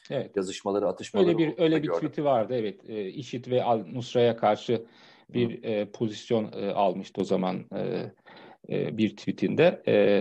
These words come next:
Speaker 1: öyle bir açıklaması vardı, doğrudur.
Speaker 2: Hı hı. Yani şunu anlıyorum ben senin söylediğinden. Genel olarak, e, Türkiye kökenli Türk kesimi içinde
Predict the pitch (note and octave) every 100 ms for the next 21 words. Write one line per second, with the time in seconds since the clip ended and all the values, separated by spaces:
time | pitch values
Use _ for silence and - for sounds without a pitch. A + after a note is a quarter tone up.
0 | G2+ C3 C#3 A#2 A#2+ A#2 - - G#2 B2
1 | D#3+ B2+ - F2+ A#2 G2 F2 - - _
2 | _ - F2+ F#2+ B2 - - - - D3
3 | C3 F#3 F3+ C#3 A2 G#2+ G#2+ G#2 G#2+ F#2+
4 | G#2 F#2+ F#2+ A2 F#3 C3+ C#3+ C#3 C3 B2+
5 | - A#2+ G2 - _ _ - D3 - G3+
6 | - - B2+ E3 E3 - E3 - - -
7 | - - G2+ F#2+ - F#2 F2 E2+